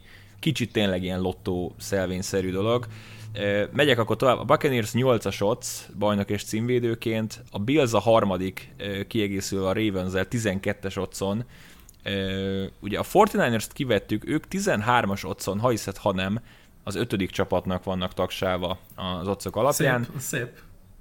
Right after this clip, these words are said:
Speaker 1: A, a Rams és a Packers kéz a kézben tizennégyes oddszon, és a Cleveland Browns tizenhétszeres pénzt fizet.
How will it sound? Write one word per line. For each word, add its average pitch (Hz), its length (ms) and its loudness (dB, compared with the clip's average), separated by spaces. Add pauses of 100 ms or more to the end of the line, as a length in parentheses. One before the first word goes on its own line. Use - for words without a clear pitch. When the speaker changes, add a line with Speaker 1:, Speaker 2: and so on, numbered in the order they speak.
(100)
Speaker 1:
A, 107 380 4
a - 20 4
Rams 156 320 6
és 120 160 0
a 113 40 0
Packers 110 640 2
kéz 110 220 2
a 98 60 0
kézben 98 440 -2
tizennégyes 110 720 2
oddszon, 104 340 -2
és 101 100 -4
a 110 60 -6
Cleveland 120 360 2
Browns 104 260 2
tizenhétszeres 98 1200 0
pénzt 85 260 -6
fizet. 82 440 -12